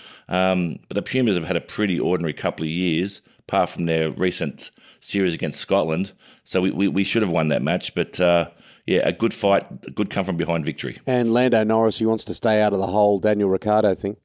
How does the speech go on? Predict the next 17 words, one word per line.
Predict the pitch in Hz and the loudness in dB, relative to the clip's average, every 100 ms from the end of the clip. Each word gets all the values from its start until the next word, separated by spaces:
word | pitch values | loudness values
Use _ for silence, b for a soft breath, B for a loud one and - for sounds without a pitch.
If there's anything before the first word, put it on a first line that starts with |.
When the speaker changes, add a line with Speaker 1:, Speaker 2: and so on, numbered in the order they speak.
| _ - | _ -6
Speaker 1:
Well, | 76 | -4
you | |
can't | - 98 67 | -2 -2 2
blame | 85 | 2
him, | 87 | 2
can | 73 98 | 0 0
you? | 92 71 | 2 0
It's, | 67 - | -4 -2
um, | 82 80 78 - B B B B - | 0 0 -2 -8 B B B B -4
it | 90 | -2
looks | 104 117 - | 0 -2 2
like | 104 98 | 2 2
Ricciardo | 82 90 107 107 101 90 | 0 -4 0 2 4 4
will | 92 95 92 | 2 0 0
be | 90 87 | 0 -2
stood | - 107 | -2 -4
down | 87 98 98 90 - | 0 2 2 0 -4